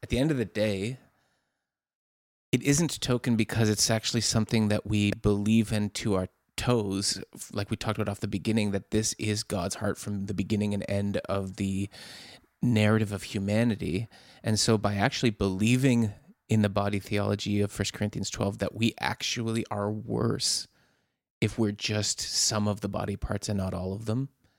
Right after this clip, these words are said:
Um, when you believe that, uh, it changes your perspective on all of this. This isn't about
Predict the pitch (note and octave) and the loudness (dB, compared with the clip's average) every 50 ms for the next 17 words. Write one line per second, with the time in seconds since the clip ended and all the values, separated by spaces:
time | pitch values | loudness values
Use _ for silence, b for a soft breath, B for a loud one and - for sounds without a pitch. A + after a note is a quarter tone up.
0 | _ _ _ _ _ _ _ _ _ _ _ - - G#2+ G#2 G2+ G2+ G2+ G2+ G2+ | _ _ _ _ _ _ _ _ _ _ _ -2 0 2 4 4 4 2 2 2
1 | G2+ G2 G2 G2+ G2+ - - _ _ _ _ _ _ _ _ - A2 A#2 A2+ A2 | 0 -2 -2 -4 -6 -10 -14 _ _ _ _ _ _ _ _ -2 2 2 4 4
2 | G#2+ G#2+ G#2 - A2 G#2+ G2+ G2+ G#2+ A2 A#2 A#2+ A#2+ A#2+ A#2+ A#2 - - F3 - | 2 0 2 2 0 0 0 0 2 2 2 2 2 0 0 0 2 0 0 -2
3 | - _ _ _ _ _ _ _ _ _ _ _ _ _ _ _ _ _ _ _ | -4 _ _ _ _ _ _ _ _ _ _ _ _ _ _ _ _ _ _ _
4 | _ _ _ _ _ - G#2+ G#2 G#2 G2+ G2+ - - A2+ A2+ - - - - B2+ | _ _ _ _ _ -4 0 2 2 2 2 0 -2 -4 -4 -2 -2 0 2 2
5 | B2+ C#3+ D#3 C3 B2 A2 - - - - - - G2+ - - G#2+ A2 G2 G2 F#2 | 2 2 0 0 0 0 0 -2 -4 -2 -4 -6 -4 -2 -4 -2 -2 -2 -2 -2
6 | G2 G2+ G2 G2 F#2 - F#2 - - - - - A2 A#2 A#2+ - C3 B2+ C3+ D3+ | -2 0 0 0 0 0 -2 -4 -6 -12 -12 -2 0 0 2 2 2 2 0 0
7 | - A#2+ G#2 G2+ - - F2+ G2 G2+ G2 F#2 | 0 -2 -4 -4 -2 0 2 2 4 2 2